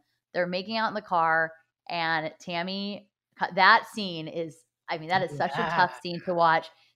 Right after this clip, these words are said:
Speaker 1: Tammy comes running out and says, "Get out of the car, go inside." And the Swede says to her, "Julie, go inside." And she's like, "I can't go in there.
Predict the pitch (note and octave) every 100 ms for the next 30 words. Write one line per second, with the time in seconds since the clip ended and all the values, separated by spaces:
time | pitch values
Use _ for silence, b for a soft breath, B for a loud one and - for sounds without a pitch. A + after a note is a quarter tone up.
0 | _ G3 F3+ G3 G3 G3 F3 F3 F3 F#3+
1 | E3+ E3 - E3+ E3 F3+ E3 D#3+ - _
2 | _ _ _ _ _ - F#3+ E3+ F3 F#3
3 | F#3 F#3 D#3+ D3 D3+ - _ E3 D#3 F3
4 | E3+ E3 E3+ D#3+ D3+ D3+ D3 D#3+ D#3 F3
5 | E3 E3 D3+ D3+ E3 D#3 D#3 D#3+ D3+ D3
6 | C#3+ C#3+ C3 D3 - D3+ D#3 D#3+ D#3+ E3+
7 | E3 F#3 D#3 D#3+ D#3 D3 C#3